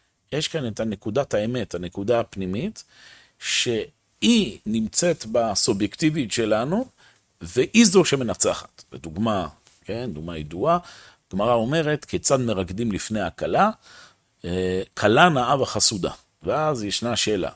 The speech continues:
"מה קורה שהכלה לא נאה ולא חסודה?" מחלוקת בית הלל ובית שמאי.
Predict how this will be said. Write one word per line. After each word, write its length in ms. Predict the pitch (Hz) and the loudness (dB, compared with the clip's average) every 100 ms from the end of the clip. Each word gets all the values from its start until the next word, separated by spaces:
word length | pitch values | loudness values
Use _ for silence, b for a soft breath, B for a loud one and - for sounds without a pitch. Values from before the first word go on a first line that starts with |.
| - | -2
"מה 140 | 120 | -2
קורה 360 | - 113 110 110 | 0 0 2 2
שהכלה 640 | - 80 - 80 92 104 | 0 -4 -4 -4 -2 -2
לא 240 | 80 92 107 | -2 0 0
נאה 240 | 95 92 80 | 0 -4 -6
ולא 200 | 76 73 | -8 -10
חסודה?" 520 | - - 67 71 151 - B B B B | -2 -2 -2 -6 -10 -10 B B B B
מחלוקת 520 | - - 180 - 147 - | -4 0 -2 -2 -6 -4
בית 240 | 151 - | -4 -4
הלל 200 | 120 151 113 | -4 -4 -4
ובית 260 | 90 90 | -6 -6
שמאי. 260 | - - | -8 -10